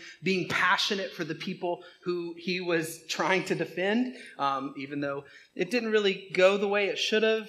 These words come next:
And, you know, he kills the guy, probably not the best move. But we see his, his story of being a defender,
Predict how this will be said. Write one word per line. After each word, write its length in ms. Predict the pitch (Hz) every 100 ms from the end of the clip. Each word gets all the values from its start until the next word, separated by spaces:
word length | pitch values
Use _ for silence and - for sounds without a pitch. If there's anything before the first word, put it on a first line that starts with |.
| -
And, 360 | 156 147 151 151
you 140 | 151
know, 140 | 143
he 100 | 151
kills 300 | 156 175 170
the 100 | 170
guy, 280 | 156 156 156 151
probably 220 | 180 175
not 180 | 165 151
the 60 |
best 280 | 147 151 -
move. 260 | 151 139 139
But 200 | 165 151 - - - -
we 100 | 185
see 220 | 196 247 233
his, 240 | 196 180
his 200 | 185 175
story 420 | - 202 208 196
of 140 | 175 156
being 280 | 202 208
a 20 | 185
defender, 680 | 160 - 185 190 151 120